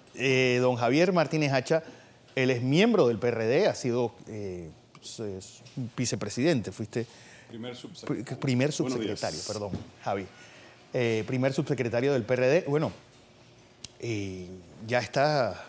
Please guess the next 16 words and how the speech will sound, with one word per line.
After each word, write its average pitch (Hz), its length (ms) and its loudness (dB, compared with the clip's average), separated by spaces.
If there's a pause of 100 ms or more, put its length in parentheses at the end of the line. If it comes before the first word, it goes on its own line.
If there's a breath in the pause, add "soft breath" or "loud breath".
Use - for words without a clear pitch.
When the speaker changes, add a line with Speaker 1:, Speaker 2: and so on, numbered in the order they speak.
(120)
Speaker 1:
viendo 135 320 2
que 139 80 -2
está 131 260 0
recorriendo 127 800 2
nuevamente 123 480 2
el 127 80 0
país. - 580 -2 (560 loud breath)
¿En 120 80 -2
busca 156 240 6
de 156 60 8
algún 135 260 2
puesto 156 300 4
para 123 160 2
el 110 80 -2
nuevo 131 200 2
cen 143 300 -2